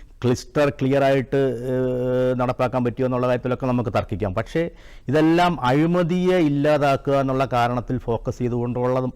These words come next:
നടപടികളായിരുന്നു. അതുപോലെ ഈ അഴിമതിക്കാർക്കെതിരെ അവർ രാഷ്ട്രീയ പാർട്ടികളുടെ നേതാക്കന്മാരായാലും വലിയ വലിയ ബിസിനസ് ഗ്രൂപ്പുകളായാലും ആരായാലും അവർക്കെതിരെ മുഖം നോക്കാതെയുള്ള നടപടികളും സ്വീകരിച്ചതുകൊണ്ട്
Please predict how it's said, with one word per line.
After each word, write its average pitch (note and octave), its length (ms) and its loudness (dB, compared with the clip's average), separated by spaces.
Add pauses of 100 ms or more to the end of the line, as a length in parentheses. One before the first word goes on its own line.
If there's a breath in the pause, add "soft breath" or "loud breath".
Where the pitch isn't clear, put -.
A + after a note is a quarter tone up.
(300)
നടപടികളായിരുന്നു. B2+ 720 0 (400 loud breath)
അതുപോലെ B2+ 420 4 (260)
ഈ A2+ 40 -2 (200)
അഴിമതിക്കാർക്കെതിരെ A#2 1080 0
അവർ G2+ 260 -2
രാഷ്ട്രീയ G#2 380 -2
പാർട്ടികളുടെ A2 460 -2
നേതാക്കന്മാരായാലും A2 800 -2
വലിയ G#2 220 -2
വലിയ G#2+ 200 0
ബിസിനസ് G#2+ 340 -4
ഗ്രൂപ്പുകളായാലും A#2 720 0 (320 loud breath)
ആരായാലും C3 640 4
അവർക്കെതിരെ A#2 500 0 (220)
മുഖം A#2 340 -2
നോക്കാതെയുള്ള A#2 460 0
നടപടികളും A#2 640 0
സ്വീകരിച്ചതുകൊണ്ട് G#2+ 760 -2